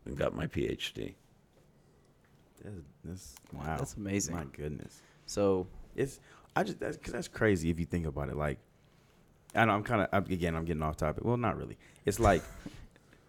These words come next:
Speaker 2: It's crazy how life works, you know, because you think that it has to go, like, A, B, C, D, but sometimes it goes A, Y,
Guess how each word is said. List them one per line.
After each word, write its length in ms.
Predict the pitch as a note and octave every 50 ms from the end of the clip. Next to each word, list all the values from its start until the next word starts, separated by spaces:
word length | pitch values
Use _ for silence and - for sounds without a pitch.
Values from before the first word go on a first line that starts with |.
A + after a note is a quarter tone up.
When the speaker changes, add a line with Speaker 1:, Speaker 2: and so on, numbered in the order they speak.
| - - -
Speaker 2:
It's 120 | A2+ A#2
crazy 260 | - - C3 B2+ A#2+ A#2
how 140 | A2 G#2
life 280 | F#2 F2+ F#2 F#2 F2 D#2+
works, 280 | E2+ F2+ E2+ - - E2+
you 80 | E2+
know, 140 | E2+ E2+ E2+
because 380 | E2 E2 - - - F2 E2 D#2
you 100 | F2 F#2
think 280 | - - A#2+ A2 E2 -
that 100 | - C2
it 40 |
has 140 | G2 G2 F#2 -
to 60 | F#2+
go, 160 | E2 E2+ D#2+
like, 240 | D#2+ D2+ D2 C#2+ E2 D#2 D#2+ D#2 - - - _ - -
A, 140 | F#2+ F2+ E2+
B, 120 | F2 F2
C, 200 | - - F#2+ E2+ D#2
D, 320 | D2+ F2 F2+ G2 G2+ G#2 - - _ _ - _ _ _ _ -
but 140 | D#2+ G2 F2
sometimes 460 | - G#2 G2+ G2 - F#2+ F2+ E2+ E2
it 40 | D#2+
goes 200 | F2+ E2+ E2+ - -
A, 400 | F2+ F2+ F2+ F2 E2+ E2 E2 F2+ - _ _ - - - _ _ _ -
Y, 600 | - E2+ E2 E2 E2 D#2 D#2 D#2 D#2 D2+ D#2+ F2